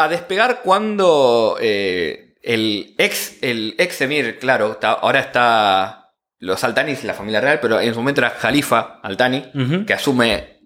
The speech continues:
Speaker 1: en, derrocándolo a su, su padre, creo que era en la, a mediados del noventa, coincide con el comienzo del boom petrolero en Qatar. Ya
Speaker 2: Sí.
Speaker 1: venía de años anteriores, pero comienza a despegar con mucha fuerza.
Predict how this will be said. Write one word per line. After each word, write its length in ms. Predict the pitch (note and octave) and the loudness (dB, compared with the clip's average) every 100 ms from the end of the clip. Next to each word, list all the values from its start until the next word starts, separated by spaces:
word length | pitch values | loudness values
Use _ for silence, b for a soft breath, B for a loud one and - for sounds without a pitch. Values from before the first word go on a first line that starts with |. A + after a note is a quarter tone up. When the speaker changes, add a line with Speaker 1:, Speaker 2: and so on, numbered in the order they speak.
| - | -20
Speaker 1:
en, 560 | - F#2+ F#2+ G2 - - | -12 -12 -8 -10 -10 -4
derrocándolo 680 | F#2+ F#2+ A2 A#2 G2+ G2 F2+ | -2 0 0 0 0 0 0
a 120 | F2+ | -2
su, 340 | - - _ - | -6 -18 _ -20
su 200 | - F#2 | -18 -4
padre, 260 | - C#3 G#2+ | 0 2 2
creo 160 | G#2 G2 | 2 2
que 60 | A#2 | 2
era 100 | G2+ | 0
en 400 | G2 F#2+ G2 - | -4 -12 -16 -12
la, 400 | D2+ E2 - - | -2 -2 -2 -8
a 120 | - | -6
mediados 240 | G#2 G#2+ B2+ | 0 2 2
del 80 | C3 | 2
noventa, 520 | D3+ E3 G3 A3 B B B B B B _ _ _ _ _ _ _ - | 2 2 0 -2 B B B B B B _ _ _ _ _ _ _ -2
coincide 760 | F#3 F#3+ G3 - A#3+ B3+ C4+ | 2 2 0 0 0 0 0
con 320 | G3 G3+ A3 - - _ - | 2 2 0 -6 -16 _ -2
el 420 | D#3 C#3+ - _ | 0 0 -4 _
comienzo 680 | - E3 G3 A3 A#3 A#3 A3 | 0 2 2 0 0 0 4
del 280 | E3 C3+ C3 | 4 4 2
boom 300 | C#3+ F3 F3 | 4 2 4
petrolero 420 | D#3 B2+ B2+ D3 | -2 0 0 0
en 60 | B2 | 0
Qatar. 360 | G2+ F2 - _ _ - - | -4 -4 -8 _ _ -20 -16
Ya 160 | - E3 | -2 0
Speaker 2:
Sí. 40 | |
Speaker 1:
venía 220 | F3 F3+ | 2 4
de 60 | F3 | 4
años 200 | F#3 F#3 | 2 -2
anteriores, 340 | G3 A3+ C4+ C4 | 0 2 0 0
pero 200 | F3 F3 | -2 2
comienza 680 | E3 F3+ G3 A3 A3+ A3+ | 2 2 2 4 2 0
a 20 | F#3+ | -2
despegar 380 | F3 E3+ E3+ F#3+ | 0 0 0 0
con 160 | E3+ | -8
mucha 220 | D#3+ E3+ C3+ | -8 -8 -6
fuerza. 400 | B2+ F#2 F#2 | -4 -4 -8